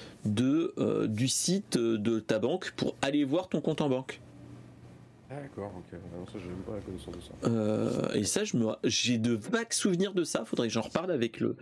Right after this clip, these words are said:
Speaker 1: avec le padré et ma mère. Et, euh, et, euh, et oui, oui,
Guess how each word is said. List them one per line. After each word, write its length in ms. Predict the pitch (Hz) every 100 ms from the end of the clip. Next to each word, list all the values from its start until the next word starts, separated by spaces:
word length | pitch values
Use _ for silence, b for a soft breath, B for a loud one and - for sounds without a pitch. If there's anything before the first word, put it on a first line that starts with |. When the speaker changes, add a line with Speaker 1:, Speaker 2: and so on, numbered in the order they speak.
| B B B B B
Speaker 1:
avec 380 | 107 104 160 -
le 60 |
padré 520 | 139 143 127 117 151 151
et 40 |
ma 120 | 113
mère. 420 | 107 165 151 110 - - b b b -
Et, 200 | 127 127
euh, 1000 | 110 107 104 101 101 101 101 101 104 123 -
et, 160 | 113 110
euh, 380 | 104 107 104 - -
et 120 | 123
oui, 160 | 170
oui, 140 | 214